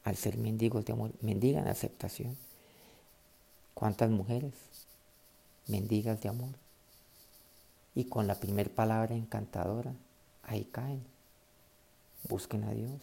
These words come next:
primero, que Dios los hace. Y usted ten-, y usted tendrá la capacidad de amar sanamente y de ser amada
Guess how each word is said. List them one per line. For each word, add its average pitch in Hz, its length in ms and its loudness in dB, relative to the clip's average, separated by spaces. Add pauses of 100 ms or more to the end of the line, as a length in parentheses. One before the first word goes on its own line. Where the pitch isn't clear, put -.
(120)
primero, - 380 -6 (1000)
que 113 120 0
Dios 104 200 2
los 117 220 -2
hace. 135 240 -4 (1500)
Y 110 40 -8
usted 101 300 0
ten-, 101 300 2
y 110 100 0
usted 110 340 2
tendrá 95 280 2
la 92 140 2
capacidad - 580 2
de 107 120 2
amar 98 340 4
sanamente 123 680 -2 (960)
y 107 160 2
de 98 160 0 (100)
ser 104 300 2
amada 113 480 -2